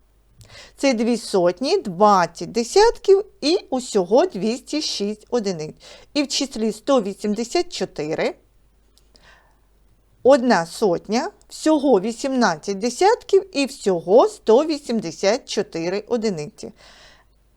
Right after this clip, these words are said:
Наступні числа назвіть самостійно. Перевірте, в числі сімсот сімдесят,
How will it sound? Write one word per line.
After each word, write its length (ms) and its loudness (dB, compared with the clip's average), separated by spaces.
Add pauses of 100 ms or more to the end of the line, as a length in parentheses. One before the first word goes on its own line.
(540)
Наступні 640 0
числа 360 -6 (240)
назвіть 580 -2
самостійно. 840 -4 (1600)
Перевірте, 560 2
в 60 -12
числі 380 -4
сімсот 520 -2
сімдесят, 800 -6